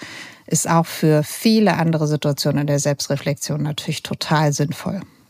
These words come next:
Eine weitere Regel, das Wie ist wichtiger als das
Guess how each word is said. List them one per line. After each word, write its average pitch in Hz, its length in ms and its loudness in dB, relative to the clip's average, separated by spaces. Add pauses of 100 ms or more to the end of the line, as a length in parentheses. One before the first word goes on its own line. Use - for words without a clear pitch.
(1700)
Eine 170 260 6
weitere 156 360 4
Regel, 160 520 4
das 165 400 2
Wie 208 320 6
ist - 400 0
wichtiger 160 720 2
als 160 280 -2
das - 320 -2